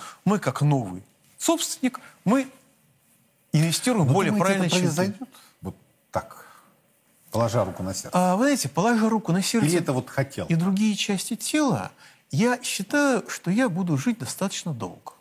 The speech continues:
Speaker 2: Так.
Speaker 1: Хотя есть люди, которые
Speaker 2: И это
Speaker 1: со мной
Speaker 2: означает,
Speaker 1: расходятся.
Speaker 2: что Делягин
Speaker 1: Это
Speaker 2: предполагает
Speaker 1: означает,
Speaker 2: дожить до этого момента.
Speaker 1: это означает, что Россия будет жить достаточно долго. А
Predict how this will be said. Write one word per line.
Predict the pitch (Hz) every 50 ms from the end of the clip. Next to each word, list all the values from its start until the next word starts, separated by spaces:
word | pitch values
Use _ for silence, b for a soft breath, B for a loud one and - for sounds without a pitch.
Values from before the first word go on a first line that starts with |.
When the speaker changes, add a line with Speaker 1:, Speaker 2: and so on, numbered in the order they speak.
| _ _
Speaker 2:
Так. | - 95 76 67 78 113 139 - B B B B B B B _
Speaker 1:
Хотя | 208 190 - 277
есть | 233 185 - -
люди, | 247 247 208 175
которые | 151 - 139 - 135 135
Speaker 2:
И |
это | 131 -
Speaker 1:
со | 135 123
мной | 120 170 151
Speaker 2:
означает, | 123 104 95 - - 135 156 202 220 -
Speaker 1:
расходятся. | -
Speaker 2:
что | - - - - 120 110 104
Делягин | 90 90 104 120 165 180 190
Speaker 1:
Это | - 196
Speaker 2:
предполагает | 135 127 165 139 135 143 160 208
Speaker 1:
означает, | 226 226 - 156 160 -
Speaker 2:
дожить | - - 80 80
до | 110 113
этого | 120 113 - 123
момента. | 117 113 - 190
Speaker 1:
это | 196 196
означает, | 156 160 190 196 - - 262 254 -
что | - - - 202
Россия | 220 233 - - - - 185 151 113 98
будет | 87 92 101 101 113 127 147
жить | 190 247 247 190
достаточно | 156 - - - - 160 165 - - - - 101
долго. | 90 143 - 85 87 - _ - _ _ _ _ _ _ _ _ _ _ _ _ _ _ _ B B B B B B B -
А | - -